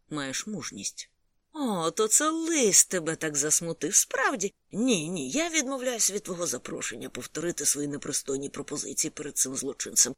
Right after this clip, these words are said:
Не думаю, що це мудро». «Я так і думала», посміхнулась вона. «Ти написав усе це, але не маєш сміливості повторити вголос».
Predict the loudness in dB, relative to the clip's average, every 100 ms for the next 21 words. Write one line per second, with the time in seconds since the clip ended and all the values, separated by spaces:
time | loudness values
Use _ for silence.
0 | _ 0 0 0 -4 -4 -4 -2 0 0
1 | -4 -10 -6 -6 -6 _ _ _ _ -8
2 | -8 -6 -8 -8 -10 -10 -14 -18 _ _
3 | -6 -6 -8 -12 -6 -6 -6 -12 -16 _
4 | _ -8 -6 -2 0 0 0 2 2 2
5 | -2 -4 -8 -4 -2 0 -2 -4 -2 -2
6 | -2 -6 -8 -6 -8 -8 -10 -10 -10 -12
7 | -14 -16 -10 -12 -10 -10 -10